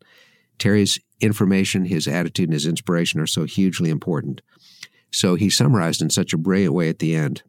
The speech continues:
I asked him a very difficult question. "What general subjects, what general topics could you share with listeners that are dealing with business, relationship, or personal stress?" And he said there's really five steps. First of all,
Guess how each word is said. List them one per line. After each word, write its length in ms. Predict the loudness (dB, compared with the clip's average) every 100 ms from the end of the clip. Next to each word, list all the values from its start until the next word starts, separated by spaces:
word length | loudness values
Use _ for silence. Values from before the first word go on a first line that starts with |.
| _
I 140 | -6 -4
asked 180 | -2 -2
him 80 |
a 60 | -2
very 180 | 0 0
difficult 420 | 0 -2 -4 -4
question. 440 | -2 -2 -2 -6 -8 -20 -12 -2
"What 280 | -2 -2
general 440 | 0 2 4 4 2
subjects, 580 | 0 0 0 -2 -2 -2
what 140 | -2
general 360 | 0 2 2 0
topics 440 | 0 -2 -4 -4
could 200 | -4 -2
you 60 | -2
share 240 | 0 0
with 120 | 0
listeners 400 | 0 0 0 -2
that 100 | -2
are 60 | 0
dealing 360 | 0 2 2
with 180 | 0 -2 -10 _ _
business, 500 | 0 2 0 -4 -6 -8 _ -10
relationship, 600 | -4 0 0 -2 -4 -6 -8
or 80 | -14
personal 440 | -2 0 0 0
stress?" 460 | -2 -2 -2 -4 -8 _ -6
And 140 | -2
he 100 | 0
said 240 | 0 0
there's 220 | 2 0 0
really 200 | 0 0
five 300 | -2 -2 -2
steps. 340 | -2 -4 -4
First 320 | -2 -2 0
of 80 | 0
all, 260 | 0 -2